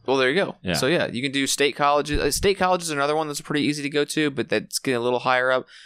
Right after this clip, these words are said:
Speaker 1: Community colleges, though, I think are probably the better target just because of, of that crossover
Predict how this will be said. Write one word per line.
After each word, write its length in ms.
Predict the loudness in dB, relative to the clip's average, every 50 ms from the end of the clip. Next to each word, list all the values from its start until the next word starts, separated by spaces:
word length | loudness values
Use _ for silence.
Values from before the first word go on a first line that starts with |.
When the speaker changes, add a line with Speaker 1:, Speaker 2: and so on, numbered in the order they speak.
| -20 _ _
Speaker 1:
Community 360 | -8 -4 -2 0 0 0 0 -2
colleges, 440 | 0 2 2 2 2 0 -2 -4
though, 120 | -2 0 0
I 40 | 0
think 180 | -2 -4 -4
are 80 | -4 -4
probably 260 | -2 0 0 0 0
the 80 | 0 -2
better 240 | 0 0 0 0 -2
target 340 | -2 -2 -4 -2 -4 -6 -6 -10 -20 -20 -20 _ _
just 180 | -8 -6 -6 -4
because 260 | -4 -2 -2 -2 -2
of, 140 | -2 -2 -2
of 180 | -2 -2 0
that 180 | 0 -2 -2 -2
crossover 580 | -2 0 0 0 0 0 -2 -2 -2 -4 -6